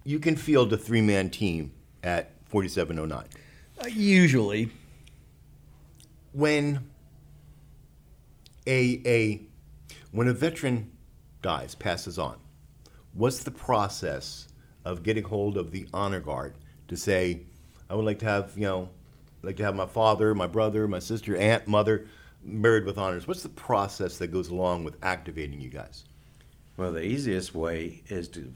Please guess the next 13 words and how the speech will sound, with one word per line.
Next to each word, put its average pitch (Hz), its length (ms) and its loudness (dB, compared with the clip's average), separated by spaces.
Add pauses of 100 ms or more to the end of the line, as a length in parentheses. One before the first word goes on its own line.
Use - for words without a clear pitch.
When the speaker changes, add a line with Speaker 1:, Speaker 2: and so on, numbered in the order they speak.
(120)
Speaker 3:
contact 90 680 -4
the 80 300 -8 (140)
funeral 98 400 -2
home 78 300 -6
that 73 200 -8
you're 87 80 -6
gonna 78 240 -8
be 73 140 -8
using, 85 480 -8 (800)
because 76 400 -6
they 95 180 0
can 98 240 -6
verify 92 760 -2